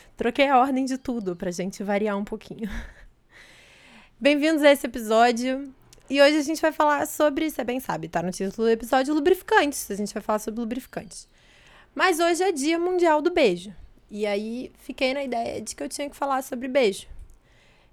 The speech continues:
Então, pra eu resolver uma desculpa bobona, <laughs> pra eu poder falar sobre lubrificantes no Dia do Beijo, eu sugiro a gente começar por esse questionamento de não seria o beijo, então, um lubrificante inicial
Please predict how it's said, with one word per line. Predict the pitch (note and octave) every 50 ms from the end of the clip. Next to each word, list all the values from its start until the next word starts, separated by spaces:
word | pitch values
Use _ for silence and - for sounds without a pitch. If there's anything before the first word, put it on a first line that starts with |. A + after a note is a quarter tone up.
| _ -
Então, | B3+ B3 - D#4 E4 F4 C#4 F#3 F3 G3+ - - - - - _ _ _ _
pra | - B3+ B3+ B3+ C4
eu | C4 C#4 C#4+ C#4 C4+ B3+ A#3+ G#3+ G#3 F#3+ - - - - - -
resolver | - G3+ G#3 A#3 A3+ A#3+ A#3 G#3+ G#3 G#3+
uma | G#3+ A3 G#3
desculpa | G3 - - - - A#3 A3+ G#3+ - G3+ F#3+ F3+ F3 E3+ F3+ G#3+ F#3 E3+ - - _ -
bobona, | C4 A#3+ F#3 G#3+ A3+ G3+ F3+ G3 G3 G#3+ G#3 F3 G3+ G#3+ F3+ G3+ G3+ G3+ - -
<laughs> | - - - - _ _
pra | - A3+ A3
eu |
poder | G3+ G#3+ G#3 G#3 G#3
falar | G#3+ - F3+ F#3+ F#3+
sobre | - - G3 F3+ F3+
lubrificantes | G#3+ C4+ D4 C#4 C#4+ B3+ - - - G3 F3+ E3+ E3+ - -
no | B3 B3+
Dia | A3+ - D#3
do | D#3 E3
Beijo, | F3+ A#3 A#3 G3 D#3+ F3 - _ _ _ _ _ _ - - _ _ _ _ _ _ _ _ _ _
eu | B3 C4+ C#4
sugiro | - D#4 C#4+ B3 B3 B3+ C4+ C#4+ D4 D4+ D4+ D4
a | - A#3+ A#3
gente | A#3 C#4 C4 -
começar | - C#4+ C4+ C4 C4 - C4 C4 B3+
por | - C4 B3+
esse | C4 C4 -
questionamento | - C#4 C#4 - - D4 C#4 C#4 C4+ B3+ B3 C4 B3+ -
de | B3+ C4 C#4+
não | D4 D4 E4
seria | - - - E4+ D#4+ C4+ B3+ C#4+
o | C4
beijo, | A#3 A3 A3+ A#3+ A3 B3
então, | C4 C4 C4 A#3+ A#3+ C4 C4+ A#3+ F3+ D#3+ - -
um | - B3+ C4+ C4+ C#4
lubrificante | C#4+ C#4 B3+ D#4+ E4 D#4 - - - D4 B3 A3 A3 A#3+ - - - - -
inicial | - A#3+ B3+ C4 C#4 B3+ - - C#4 B3 G#3+ F#3+ G3 G#3+ A3+